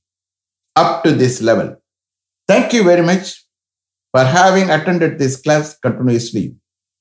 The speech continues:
If you like this course, if you are interested in attending this class, if it creates any positive vibration in your mind, please share with your friends and others. It will definitely, certainly and surely make my dreams realized.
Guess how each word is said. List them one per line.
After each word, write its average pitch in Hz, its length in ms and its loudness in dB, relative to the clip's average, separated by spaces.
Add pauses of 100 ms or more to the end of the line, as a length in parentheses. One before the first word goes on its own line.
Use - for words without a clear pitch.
(280)
If 160 200 2
you 233 140 2
like 151 280 2
this 170 220 -2
course, - 420 -2 (480)
if 160 200 0
you 233 80 4
are 214 60 4
interested 165 680 0
in 139 100 2
attending 160 360 -2
this 131 240 -6
class, 120 400 -4 (760)
if 180 180 2
it 247 220 0
creates 170 420 2
any 143 240 0
positive 147 420 0
vibration 156 440 0
in 127 80 -2
your 120 120 0
mind, 117 320 -4 (840)
please 233 420 0 (140)
share 226 420 4
with 180 160 0
your 151 140 4
friends 165 340 -2
and 123 160 0
others. 113 480 -2 (480)
It 147 180 2
will 127 200 2
definitely, 156 600 0
certainly 135 540 -2
and 110 180 -4
surely 110 520 -2
make 170 280 0
my 123 140 0
dreams 139 420 -2
realized. 113 500 -6